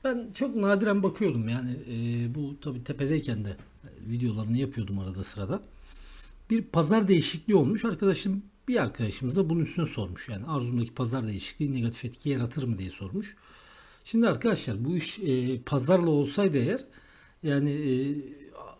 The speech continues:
Yıldız Pazar, e, efendim, ya da bist otuz hisseleri, değil mi, arşa vururdu. Yani öyle olmuyor.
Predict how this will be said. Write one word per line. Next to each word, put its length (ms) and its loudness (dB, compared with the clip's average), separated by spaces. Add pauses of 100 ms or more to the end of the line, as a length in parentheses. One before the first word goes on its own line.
(220)
Yıldız 440 2
Pazar, 480 0
e, 120 -6
efendim, 380 -4
ya 160 2
da 160 2
bist 260 -4
otuz 260 -2
hisseleri, 420 -2
değil 220 -2
mi, 100 2
arşa 360 0
vururdu. 400 -2
Yani 260 -6
öyle 200 0
olmuyor. 440 4